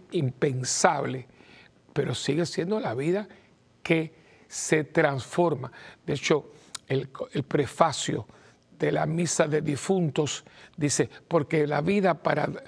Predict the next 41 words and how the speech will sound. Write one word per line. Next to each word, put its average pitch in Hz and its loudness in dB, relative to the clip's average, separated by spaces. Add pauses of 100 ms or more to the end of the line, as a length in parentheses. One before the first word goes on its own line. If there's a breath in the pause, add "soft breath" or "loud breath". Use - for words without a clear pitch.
(240 soft breath)
para 151 4
los 147 0
que, 151 -4
que, - -4 (340 loud breath)
para 156 2
los 147 0
que 151 0
en 135 0
ti 196 0
creemos, 165 -2 (460 soft breath)
porque 151 0
la 151 4
vida 175 2
para 147 4
los 139 -2
que - 0
en 139 -2
ti 190 0
creemos, 156 0
Señor, 156 0 (320 loud breath)
no 160 0
termina, 165 2 (240 loud breath)
se - 0
transforma". 147 -2 (880 loud breath)
Cada 175 2
vez 180 0
que 180 2
lo 165 4
digo 160 2
es - -10
tan 147 2
hermoso, 151 0 (340 loud breath)
porque 143 2
la 135 0
vida 180 0
para - -2
los 156 -4
que - -2
en 131 -2
ti 185 0
creemos 143 -2